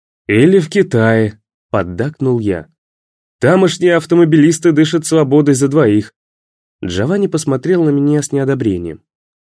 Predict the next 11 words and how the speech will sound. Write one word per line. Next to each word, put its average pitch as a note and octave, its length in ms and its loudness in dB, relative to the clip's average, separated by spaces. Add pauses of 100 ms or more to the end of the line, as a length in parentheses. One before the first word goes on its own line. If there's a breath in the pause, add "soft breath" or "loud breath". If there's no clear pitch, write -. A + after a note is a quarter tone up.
(160)
Сравнение D3+ 640 2
великой C3 500 0
страны B2+ 480 -2
с A2+ 60 -4
древней B2 420 0
культурой A2 600 0
и A#2 180 -8
неведомого G#2+ 720 -2
Китая G#2+ 600 -4
его G#2+ 400 -2
покоробило. G#2+ 840 -4